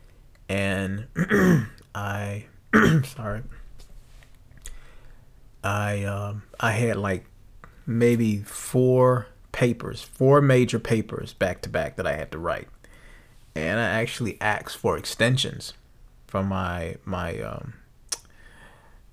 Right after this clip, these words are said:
my professors, and thankfully they offered it, and I passed all my classes, A's and B's, and I was like, "Wow."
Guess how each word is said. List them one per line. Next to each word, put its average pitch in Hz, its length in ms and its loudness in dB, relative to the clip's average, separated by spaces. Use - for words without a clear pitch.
my 95 640 -2
professors, 92 760 -4
and 90 440 -4
thankfully 113 540 0
they 104 220 0
offered 135 380 0
it, - 120 -14
and 101 440 -4
I 117 120 -8
passed 110 380 2
all 123 100 2
my 120 120 0
classes, - 720 -6
A's 107 260 0
and 117 100 0
B's, 123 460 -4
and 104 360 -2
I 110 120 2
was - 160 -6
like, - 160 -16
"Wow." - 380 -8